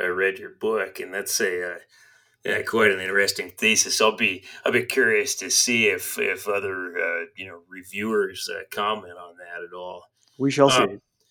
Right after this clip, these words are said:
Speaker 1: yeah, we, uh, uh, you mentioned Alexander's travels, so maybe we should, uh, uh, touch on that next. That is, uh,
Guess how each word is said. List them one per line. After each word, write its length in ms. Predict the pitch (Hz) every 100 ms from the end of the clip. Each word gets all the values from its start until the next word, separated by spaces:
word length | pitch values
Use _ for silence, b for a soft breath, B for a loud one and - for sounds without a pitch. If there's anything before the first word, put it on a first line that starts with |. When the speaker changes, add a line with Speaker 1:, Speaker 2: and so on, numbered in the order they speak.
| _ _
Speaker 1:
yeah, 260 | - - - b b -
we, 240 | 135 139
uh, 180 | 131 117 - _ - 143
uh, 340 | 139 123 110 110
you 100 | 120
mentioned 420 | 147 160 156 123
Alexander's 800 | 120 131 117 101 131 120 101 -
travels, 720 | - 135 139 139 113 98 92
so 220 | - 101
maybe 180 | 117 117
we 180 | 110 117
should, 460 | - 120 98 -
uh, 300 | 98 95 92 90 b b b -
uh, 180 | 95 90
touch 260 | - 131 127
on 280 | 113 98 98
that 300 | 113 110 98
next. 340 | 117 104 -
That 180 | 123 104
is, 200 | 104 92
uh, 140 | 107